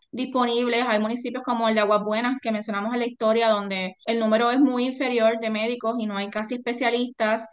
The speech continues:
Y también hay otra, otras crisis, este, por ejemplo, en los hospitales. En Puerto Rico recientemente, eh, se fueron a la quiebra los principales, uno, uno de los principales, este, es, eh, hos-, eh, hospitales en la isla. O sea que es una situación, este, complicada a nivel de, de la salud.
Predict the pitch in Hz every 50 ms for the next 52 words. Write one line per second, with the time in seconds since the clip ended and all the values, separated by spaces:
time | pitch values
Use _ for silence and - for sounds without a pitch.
0 | _ _ _ - 262 254 247 247 247 247 247 240 240 240 233 233 233 247 311 311
1 | 311 311 330 320 311 - 262 262 269 302 320 - - 285 285 302 294 - 320 339
2 | 339 294 294 285 262 240 226 233 233 233 269 233 214 220 220 269 269 277 277 -
3 | 247 247 240 233 226 226 220 214 220 220 240 262 233 - - 233 208 - 196 208
4 | 320 403 320 254 262 220 220 220 214 214 214 214 202 202 247 285 285 285 277 269
5 | 269 269 269 262 262 269 269 285 269 269 269 - - - 233 233 233 226 233 233
6 | - 240 226 226 214 220 220 254 269 269 269 277 254 247 254 269 269 269 269 240
7 | 226 226 220 233 208 208 196 196 208 220 220 226 226 233 254 262 247 240 254 285
8 | 294 302 285 285 285 285 277 247 247 254 269 277 262 262 - - 247 233 226 233
9 | 240 - - - 226 220 214 208 202 214 220 220 - _ - 214 214 220 220 226
10 | 226 - 214 208 247 339 359 311 302 254 233 226 214 214 247 285 311 311 240 220
11 | 214 220 - - - - - _ - 233 240 240 277 277 269 285 262 240 226 -
12 | - 247 254 269 285 294 285 277 269 269 285 277 269 269 269 269 - 269 269 269
13 | 269 262 262 262 - 226 233 226 220 220 220 220 220 220 226 277 302 269 240 226
14 | 220 208 202 202 208 220 233 233 240 220 185 240 233 220 226 226 - 220 214 226
15 | 277 294